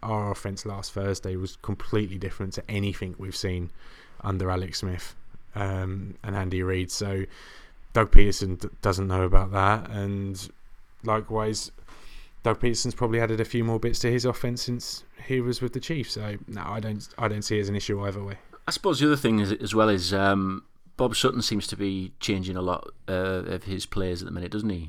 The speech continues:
Speaker 2: Um, it looked different during the Patriots game. Um, I know I don't, I keep jumping back to it, but it did look different because we weren't.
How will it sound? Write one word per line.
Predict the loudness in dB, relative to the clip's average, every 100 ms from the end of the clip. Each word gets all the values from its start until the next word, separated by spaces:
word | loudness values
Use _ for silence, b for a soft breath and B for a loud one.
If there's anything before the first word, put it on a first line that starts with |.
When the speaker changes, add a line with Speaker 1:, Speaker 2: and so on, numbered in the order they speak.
| -10
Speaker 2:
Um, | -4 0 2 2 2 0 -4 -6 -10 -16 -20 -20 -20 _
it | -6 -6 _ 2
looked | 4 4 2
different | 0 0 2 0 -2 _ _ _ -2
during | 0 2 0
the | -2 -2 -4 -6
Patriots | -4 -4 -4 -8
game. | -6 -6 -8 -14 _ _ _ -6
Um, | -2 -2 -2
I | -2
know | -2
I | -2
don't, | -4 -4
I | -6
keep | -4 -10 -8
jumping | -8 -6
back | -6 -6
to | -6
it, | -6 -2
but | -2
it | -2 0
did | 0 2
look | -2 -4 -20 b b b b b 0
different | 2 2 -2 -2
because | -8 -4 -2
we |
weren't. | 0 2 2 -2 -10